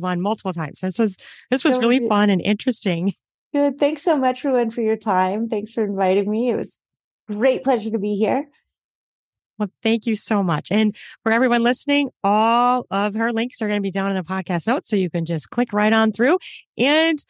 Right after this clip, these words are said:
Speaker 1: don't be stupid like me and s-, think it's in French and you can't read it, 'cause there's a button and you could
Speaker 2: There's,
Speaker 1: change it.
Speaker 2: there's an English button. There's a, everything's in English. I'm a native English speaker, so I actually write
Speaker 1: <laughs>
Speaker 2: everything in English and then translate it to French. So <laughs>
Speaker 1: Right.
Speaker 2: it's just d-,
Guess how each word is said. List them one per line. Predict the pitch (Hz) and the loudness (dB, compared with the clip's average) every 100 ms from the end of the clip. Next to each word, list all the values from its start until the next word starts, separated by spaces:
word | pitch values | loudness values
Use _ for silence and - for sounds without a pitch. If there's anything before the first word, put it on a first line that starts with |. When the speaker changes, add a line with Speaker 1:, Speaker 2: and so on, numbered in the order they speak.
| _ - | _ -6
Speaker 1:
don't | 214 | -4
be | 233 | -4
stupid | 220 240 220 226 | -2 0 2 2
like | 214 208 | 2 2
me | 220 262 | 2 4
and | 214 | 2
s-, | - 220 | 0 -4
think | 214 196 | -2 -2
it's | 202 - | -2 -2
in | 175 | -2
French | - 202 240 | 0 -2 0
and | 208 180 | 0 0
you | |
can't | - 196 - | 0 -2 0
read | 208 | 0
it, | 330 - | -2 -2
'cause | 196 | -2
there's | 190 208 | 0 0
a | 214 | 0
button | 226 233 170 | 0 0 0
and | 160 180 | 0 -2
you | 202 | -2
could | 220 | -2
Speaker 2:
There's, | 294 | -2
Speaker 1:
change | 240 214 | 0 0
it. | 208 - | -2 -4
Speaker 2:
there's | - - | -4 -2
an | |
English | 214 294 - | -2 -2 0
button. | 311 262 285 254 | 2 4 2 2
There's | 311 277 | 0 -2
a, | 349 - | -2 -2
everything's | 330 339 359 349 339 | -2 0 -2 0 0
in | 339 | 2
English. | 330 294 247 214 | 2 2 0 0
I'm | 269 247 | 0 0
a | 269 | 0
native | 269 277 269 | 0 0 -2
English | 254 240 226 | -2 -2 -2
speaker, | - 190 185 | -4 -4 -4
so | 254 | -2
I | 208 | -2
actually | 214 - 233 202 | -2 -2 0 2
write | 214 233 | 2 2
Speaker 1:
<laughs> | |
Speaker 2:
everything | 202 214 214 208 | 0 0 -2 -2
in | 190 | -4
English | 196 202 190 190 | 0 0 0 0
and | |
then | 185 175 | -2 -2
translate | - 220 202 202 185 | 0 2 2 2 2
it | 185 - | 0 -2
to | 202 | -4
French. | - 165 147 - | 0 2 0 -6
So | 185 - 220 277 262 - | -6 -2 0 2 0 0
<laughs> | |
Speaker 1:
Right. | 370 440 196 202 202 202 226 | 0 0 2 2 2 4 2
Speaker 2:
it's | 214 | 2
just | 370 190 | 2 2
d-, | 330 226 | 0 0